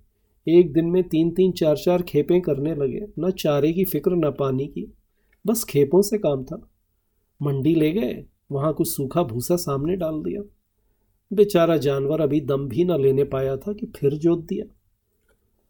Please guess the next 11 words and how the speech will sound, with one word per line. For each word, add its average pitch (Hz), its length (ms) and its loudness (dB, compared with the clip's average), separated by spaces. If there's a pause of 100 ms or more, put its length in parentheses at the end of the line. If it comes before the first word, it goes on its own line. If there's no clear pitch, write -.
(140)
अलगू 202 280 6
चौधरी 151 380 2
के 180 140 6
घर 120 220 -4
था - 320 -14 (400)
तो 185 80 0
चैन 170 340 2
की 202 140 0
वंशी 143 340 0
बजती 131 380 -4
थी। - 240 -18